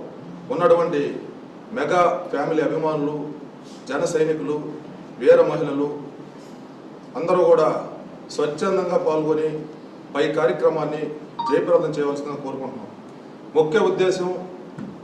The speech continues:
నెల్లూరు జిల్లాలో ఈ మధ్య జరిగినటువంటి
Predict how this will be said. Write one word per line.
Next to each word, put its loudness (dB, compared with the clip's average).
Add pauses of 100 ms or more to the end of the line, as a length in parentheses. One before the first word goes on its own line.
(320)
నెల్లూరు 10
జిల్లాలో 4 (1040)
ఈ 0 (400)
మధ్య -2 (120)
జరిగినటువంటి 2